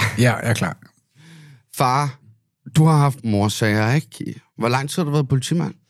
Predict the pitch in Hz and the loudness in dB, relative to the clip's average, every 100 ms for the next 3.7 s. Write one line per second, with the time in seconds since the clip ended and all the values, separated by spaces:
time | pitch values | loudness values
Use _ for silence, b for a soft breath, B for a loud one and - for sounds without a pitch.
0 | _ - 110 95 - 127 - 120 120 101 | _ -2 0 0 0 -2 -2 -4 -4 -10
1 | _ - 135 113 92 64 - _ - - | _ -2 -2 -2 -8 -10 -16 _ -12 -12
2 | b b b b _ 110 110 143 131 131 | b b b b _ 4 6 6 4 2
3 | 131 139 131 120 127 135 - | 2 2 2 2 0 -2 -10